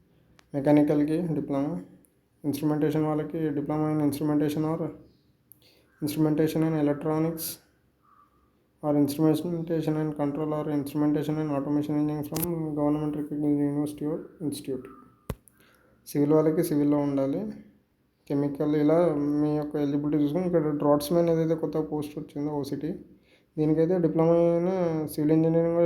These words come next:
ఎలక్ట్రికల్, మెకానికల్ ఇంజనీరింగ్ or architectural assistantship from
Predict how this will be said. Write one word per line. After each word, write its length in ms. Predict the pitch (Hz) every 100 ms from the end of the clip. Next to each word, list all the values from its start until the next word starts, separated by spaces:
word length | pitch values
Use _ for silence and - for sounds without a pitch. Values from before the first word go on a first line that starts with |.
| 160
ఎలక్ట్రికల్, 420 | 156 156 165 165 160
మెకానికల్ 380 | 156 156 156 160
ఇంజనీరింగ్ 360 | 156 156 156 190
or 80 | 170 160 151
architectural 600 | 147 151 156 - - 151
assistantship 1120 | 147 156 147 - - 160 156 151 - - 185 -
from 160 | -